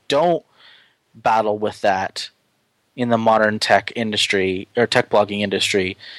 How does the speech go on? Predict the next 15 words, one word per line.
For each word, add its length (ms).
you 160
know, 140
either 200
they 120
have 120
a 80
very 340
unique 560
model 480
that 220
does 220
not 400
depend 460
on 260
timing, 540